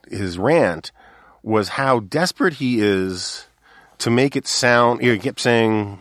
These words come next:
keep saying, uh, "The only people who have a problem with that phone call are the people who haven't heard, haven't read it," right? And he keeps insisting that the transcript is verbatim, which it's not.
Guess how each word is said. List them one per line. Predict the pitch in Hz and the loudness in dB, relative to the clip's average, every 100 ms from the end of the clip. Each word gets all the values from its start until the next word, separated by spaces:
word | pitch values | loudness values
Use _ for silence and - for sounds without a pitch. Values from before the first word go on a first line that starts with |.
| - | -10
keep | 127 | -6
saying, | - 113 107 98 _ _ _ _ _ _ _ _ - | 0 0 0 -2 _ _ _ _ _ _ _ _ -2
uh, | 98 87 | 0 0
"The | 101 | -2
only | 135 156 | 2 2
people | 170 170 | 2 0
who | 135 | -2
have | |
a | 113 | 0
problem | - 120 117 110 | 2 4 4 -2
with | 107 | 0
that | 107 | 0
phone | 123 113 | 0 0
call | 110 95 | 0 0
are | |
the | 95 | -2
people | 127 123 104 | -4 -2 -2
who | 95 | -4
haven't | - 110 104 90 | -4 -2 -2 -4
heard, | - 123 120 - | -6 -2 -2 -2
haven't | 117 110 87 | -2 -2 -2
read | 90 98 73 | 0 0 -2
it," | - - _ _ - - - | -10 -20 _ _ -20 -20 -6
right? | 90 90 | -4 -2
And | 104 | -4
he | 95 | -4
keeps | 127 | -4
insisting | 113 - 120 - 110 95 | -4 -2 -4 -2 0 0
that | 92 | -2
the | 87 | -6
transcript | - 117 131 - 95 87 | -2 0 0 0 -4 -4
is | 87 | -6
verbatim, | 87 98 90 76 | -4 -2 -2 -4
which | 80 - | -8 -10
it's | - - | -14 -10
not. | 65 52 - | -10 -10 -12